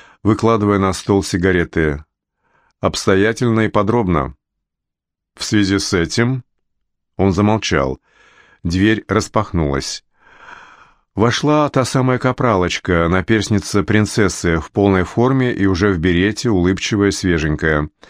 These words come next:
Блестя зубами, лихо отдала Мазуру честь,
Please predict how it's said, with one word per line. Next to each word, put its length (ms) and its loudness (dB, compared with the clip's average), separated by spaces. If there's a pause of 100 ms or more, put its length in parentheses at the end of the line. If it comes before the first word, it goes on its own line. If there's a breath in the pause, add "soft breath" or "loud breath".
(280 loud breath)
Блестя 340 0
зубами, 680 0 (440)
лихо 440 0
отдала 440 0
Мазуру 440 0
честь, 580 -4